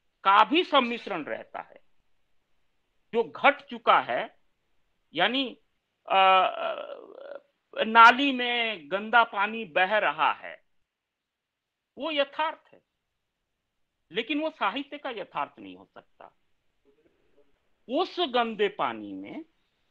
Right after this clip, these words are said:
ऐसी भी कोई चीज है जिसे कि रचनाकार अपनी दृष्टि से उसे संवारता है, उसे सजाता है और प्रस्तुत करता है। जैसे मैं एक, एक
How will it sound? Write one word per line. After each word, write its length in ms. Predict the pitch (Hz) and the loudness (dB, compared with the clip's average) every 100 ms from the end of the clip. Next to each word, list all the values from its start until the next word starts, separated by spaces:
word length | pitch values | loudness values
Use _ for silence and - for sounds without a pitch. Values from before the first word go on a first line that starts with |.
| _ _ _ _ _ _ _ _ - | _ _ _ _ _ _ _ _ 4
ऐसी 360 | 214 247 - 349 | 6 6 2 -2
भी 140 | 302 | -2
कोई 280 | 294 220 190 | -4 -4 -4
चीज 420 | - - 131 113 | -10 -14 -14 -14
है 400 | 110 95 180 - _ _ _ _ _ _ _ _ _ _ _ _ _ | -14 -8 -8 -10 _ _ _ _ _ _ _ _ _ _ _ _ _
जिसे 300 | 208 247 339 | -6 0 0
कि 380 | 339 208 214 320 _ _ _ - | 0 -4 -8 -10 _ _ _ -2
रचनाकार 800 | 135 180 202 226 247 269 302 320 | 2 2 2 2 2 2 0 2
अपनी 540 | 302 - 233 156 202 _ _ _ _ - | -2 -4 -6 -6 -10 _ _ _ _ -10
दृष्टि 500 | 185 240 - 311 302 | -6 -6 -6 -6 -4
से 400 | - 202 - _ _ _ _ _ - | -4 -6 -6 _ _ _ _ _ -14
उसे 260 | 202 277 | -6 -4
संवारता 760 | 262 190 160 160 185 302 - 247 | 0 2 8 10 10 8 0 -2
है, 300 | 135 170 - _ _ _ _ - | -2 -10 -14 _ _ _ _ -20
उसे 260 | 190 - 311 | -10 -4 -4
सजाता 640 | - 165 170 180 - 262 | -2 0 2 2 4 4
है 300 | 156 127 - _ - | 2 -6 -18 _ -12
और 100 | 294 | -10
प्रस्तुत 420 | 269 233 - 202 | -8 -10 -12 -12
करता 240 | 214 220 349 | -10 -8 -10
है। 80 | |
जैसे 460 | 359 226 - 110 - _ _ | -6 -8 -8 -16 -20 _ _
मैं 120 | 381 | -10
एक, 200 | 349 - _ _ | -10 -12 _ _
एक 160 | - | -8